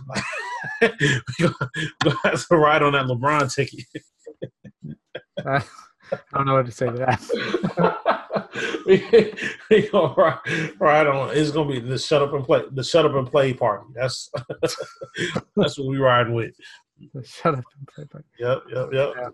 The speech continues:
Speaker 1: We gonna, Magic Johnson's gonna be the V P. We, we gonna be in the building there. We be all right. We can
Speaker 2: I
Speaker 1: get some. We can definitely, uh, scrounge up some votes for,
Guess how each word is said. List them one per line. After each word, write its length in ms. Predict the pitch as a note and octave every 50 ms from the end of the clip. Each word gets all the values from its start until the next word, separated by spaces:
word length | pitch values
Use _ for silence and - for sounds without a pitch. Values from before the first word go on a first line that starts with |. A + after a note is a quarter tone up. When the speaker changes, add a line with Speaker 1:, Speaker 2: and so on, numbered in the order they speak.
| _ C3+ B2+
Speaker 1:
We 60 | B2 A#2+
gonna, 240 | A#2+ A2+ A2+ A2+ A2+ A2+
Magic 340 | A#2 B2+ C3 C3+ B2 C3 B2
Johnson's 400 | C3 C3+ C#3+ C3+ - C3 B2+ B2
gonna 160 | B2+ B2+ B2
be 80 | B2 B2+
the 80 | B2 B2
V 180 | A#2 C3 C#3
P. 340 | C#3 C3+ D3+ D#3 E3+ F3 - -
We, 360 | - C3+ C#3 D#3+ F3+ E3 D#3 F3
we 80 | G#3+
gonna 180 | B3 G#3 F#3+ F#3
be 60 | F#3+ F#3+
in 60 | F3+
the 60 | F#3 F#3
building 360 | G3 G3 F#3+ D#3 B2+ A2+ A2
there. 160 | G#2+ G#2 G#2+
We 100 | C3+ E3 F3
be 140 | C3+ C3 C3
all 60 | C3
right. 200 | C3+ C3 A#2 A2 B2 _ _ _ _ _ _ _ _ _ _ _ _ _ -
We 100 | A2 G#2+
can 160 | - C#3+ C#3+
Speaker 2:
I 120 | C3 C3+ C#3
Speaker 1:
get 120 | D#3 D3+
some. 200 | - C#3 C3 B2+ - _ _ _ _ _ - - - - D3
We 100 | D3 E3
can 180 | G3 D#3+ D3
definitely, 460 | C#3+ E3 E3 D#3+ - C#3 C#3 C#3 C3 - - - - - - - -
uh, 160 | B2+ B2 A#2+
scrounge 440 | - - - C#3 C#3 C#3 C3+ B2 C3
up 300 | C#3 B2+ B2 B2 - - -
some 240 | - - B2 A#2
votes 280 | A#2+ C3 C3 B2 A#2+ -
for, 300 | - - A#2 A#2 A#2 B2